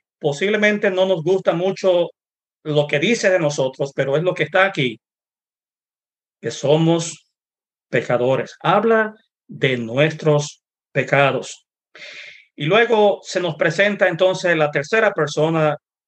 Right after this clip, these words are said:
que es el Señor Jesucristo. ¿Y qué dice este versículo de él? Dice: "Mas Dios muestra su amor para con nosotros, en que siendo aún pecadores,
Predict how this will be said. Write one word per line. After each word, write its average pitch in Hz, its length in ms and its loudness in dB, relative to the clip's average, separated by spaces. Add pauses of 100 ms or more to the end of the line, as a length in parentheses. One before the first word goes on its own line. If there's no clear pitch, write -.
(100)
que 160 220 0
es 208 120 -2
el 190 100 -4
Señor 165 360 -2
Jesucristo. 160 640 -4
¿Y 139 80 -10
qué 233 180 2
dice 240 320 -2
este 185 200 0
versículo 170 540 0
de 147 280 2
él? 139 160 -2 (880)
Dice: 190 480 2
"Mas 160 320 0
Dios 233 680 0
muestra 202 640 0
su 180 200 -2
amor 208 420 0
para 160 280 0
con 233 280 0
nosotros, 143 800 -4 (560)
en 151 220 0
que 151 160 -2
siendo 226 800 0 (100)
aún 190 460 -2
pecadores, 147 920 0